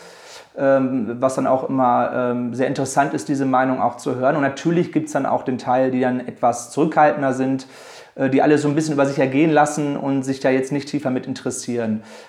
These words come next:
Ähm, da ist es halt wichtig, dann auch diesen Zweig, dann zu, dem, oder dem Zweig zu sagen, die sich nicht so dafür interessieren, ähm, dass Politik auch Spaß machen kann und dass man auch was bewegen kann. Und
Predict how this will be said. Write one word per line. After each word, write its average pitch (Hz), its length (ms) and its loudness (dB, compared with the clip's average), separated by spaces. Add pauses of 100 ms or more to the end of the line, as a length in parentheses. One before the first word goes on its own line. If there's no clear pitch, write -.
(140)
Ähm, 127 640 -2
da 123 200 6
ist 156 80 2
es 143 100 -2
halt 135 180 4
wichtig, 135 200 -2
dann 131 180 0
auch - 240 0
diesen 151 460 -2
Zweig, 143 280 0
dann 131 140 -2
zu, - 120 -14
dem, 170 400 2
oder 120 160 -2
dem 151 220 0
Zweig - 300 -2
zu 135 100 -14
sagen, 131 260 0
die 123 40 -4
sich 120 160 -6
nicht 170 220 0
so 160 80 0
dafür 143 260 0
interessieren, 131 640 -4 (540)
ähm, 120 520 -2
dass 120 200 -6
Politik 135 340 -2
auch 117 120 -4
Spaß 143 520 -4
machen 147 300 -6
kann 135 300 -6
und 127 340 -10
dass 120 120 -6
man 127 120 -6
auch - 140 -4
was 120 180 -6
bewegen 117 400 -4
kann. 90 300 -12
Und 110 280 -8